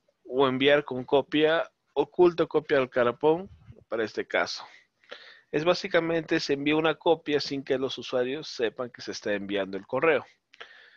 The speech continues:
Se coloca el asunto de manera resumida, lo más resumido posible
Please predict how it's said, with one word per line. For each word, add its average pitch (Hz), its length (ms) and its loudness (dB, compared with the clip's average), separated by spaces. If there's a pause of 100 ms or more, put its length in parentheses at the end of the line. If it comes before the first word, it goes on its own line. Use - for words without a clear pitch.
(380)
Se - 160 -8
coloca 202 380 4
el 170 80 6
asunto 185 580 4
de 165 100 6
manera 139 500 4
resumida, 131 760 0
lo 127 120 -2
más 135 200 2
resumido 143 480 -6
posible 139 520 -4